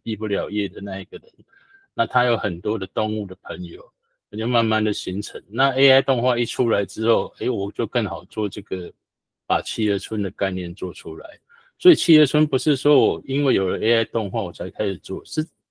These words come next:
早之前我就常帮 Coffee P 图啊，然后就说：“啊，今天 Coffee 去企鹅村回来领了什么，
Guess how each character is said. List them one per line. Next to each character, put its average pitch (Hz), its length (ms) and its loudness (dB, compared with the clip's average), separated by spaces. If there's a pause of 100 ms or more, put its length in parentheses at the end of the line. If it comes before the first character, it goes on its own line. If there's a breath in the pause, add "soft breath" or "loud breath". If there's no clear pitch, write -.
(180)
早 98 300 0
之 156 240 0
前 104 280 -2
我 90 140 -8
就 120 140 0
常 104 320 0
帮 113 260 -4
Coffee 104 460 -6
P 101 200 -6
图 78 340 -16
啊， 80 220 -12
然 85 160 -10
后 98 300 -10 (460)
就 110 80 -2
说 107 260 -2
：“啊， 107 300 2
今 123 160 -6
天 127 100 -2
Coffee 123 340 -2
去 123 160 -6
企 113 280 -2
鹅 101 120 0
村 110 240 -4
回 101 180 -2
来 98 180 0
领 90 240 -6
了 85 80 -10
什 - 160 -16
么， 85 120 -16